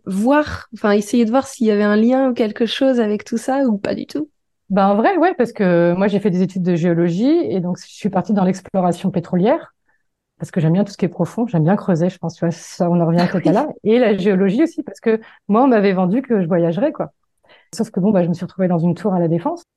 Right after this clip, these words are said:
Speaker 2: Mais il y avait, je pense, déjà ce côté voyage qui venait alimenter ça, quoi. Le côté, bah ouais, tu vas être géologue, tu vas aller sur les plateformes, tu vas aller sur les bateaux, tu vas potentiellement aller, euh, sur le terrain, dans les montagnes et tout, euh, dans la cordillère des Andes ou peu importe. Et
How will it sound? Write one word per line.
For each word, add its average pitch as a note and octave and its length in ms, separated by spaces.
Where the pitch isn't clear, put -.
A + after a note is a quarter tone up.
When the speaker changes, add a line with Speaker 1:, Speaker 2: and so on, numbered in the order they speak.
Speaker 2:
Mais G#3+ 80
il A#3 40
y - 20
avait, B3 100
je C#4+ 80
pense, C#4 140
déjà A#3 180
ce C#4 60
côté A3 220
voyage A3+ 320
qui A3+ 100
venait G3+ 120
alimenter F#3 460
ça, G#3 220
quoi. D#3+ 160
Le E3+ 100
côté, G#3+ 380
bah D#3+ 260
ouais, G#3 160
tu G#3+ 140
vas E3+ 60
être E3 60
géologue, F3 360
tu - 80
vas F3 60
aller E3+ 80
sur E3+ 120
les E3 60
plateformes, F#3+ 420
tu G3+ 80
vas F3+ 60
aller E3 100
sur F3 160
les D#3+ 60
bateaux, G#3 440
tu - 80
vas G3+ 80
potentiellement F#3+ 520
aller, G3 200
euh, F#3 80
sur F3+ 160
le D#3+ 60
terrain, F#3 280
dans F3+ 80
les E3 100
montagnes F#3 380
et E3+ 80
tout, F#3+ 300
euh, D#3+ 100
dans E3+ 80
la E3+ 100
cordillère F3 420
des F3 200
Andes A3 200
ou F3+ 40
peu - 100
importe. F3+ 380
Et E3 640